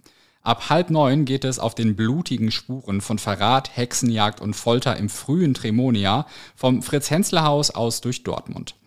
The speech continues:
Eine Anmeldung über die Website der Stadtverwaltung ist nötig. Die Teilnahme kostet vierundzwanzig Euro.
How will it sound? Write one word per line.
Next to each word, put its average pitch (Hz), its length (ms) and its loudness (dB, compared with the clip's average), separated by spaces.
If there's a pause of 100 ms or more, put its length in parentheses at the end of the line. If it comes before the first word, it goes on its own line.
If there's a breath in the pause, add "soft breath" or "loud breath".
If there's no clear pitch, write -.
(460 soft breath)
Eine 117 240 2
Anmeldung 190 500 4
über 123 200 -2
die 113 100 -2
Website 120 320 -2
der 107 60 -4
Stadtverwaltung 117 560 -2
ist 98 100 -8
nötig. 127 640 0
Die 120 180 -4
Teilnahme 139 480 0
kostet 127 460 -8
vierundzwanzig - 720 -6
Euro. - 320 -10